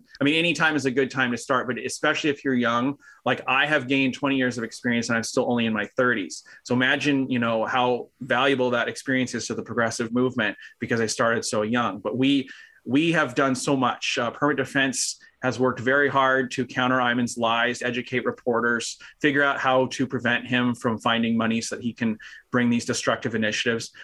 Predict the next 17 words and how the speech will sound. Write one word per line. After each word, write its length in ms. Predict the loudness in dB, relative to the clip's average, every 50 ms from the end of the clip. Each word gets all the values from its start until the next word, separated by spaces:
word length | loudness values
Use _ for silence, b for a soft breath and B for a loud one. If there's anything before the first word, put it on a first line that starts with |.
| B B
Before 360 | -4 -2 0 2 2 2 2
Permanent 320 | 2 0 0 2 2 0 -2
Defense, 560 | -2 -4 -2 0 0 0 0 -2 -4 -6 -4 0
Eyman 240 | 0 2 2 2 0
was 100 | 0 0
on 140 | 0 0 2
the 40 |
ballot 240 | 2 2 2 2 0
every 280 | 0 -2 -2 0 0 0
year 240 | 2 2 2 2 0
and 120 | 0 -2
he 120 | -2 -4
was 100 | -4 -6
passing 400 | -4 -2 0 0 0 -2 -6 -10
something. 340 | -8 -8 -8 -8 -8 -10 -12 -8
So 180 | -4 -2 -2 0
ninety-nine, 760 | 0 0 0 2 2 2 2 2 2 2 2 2 2 0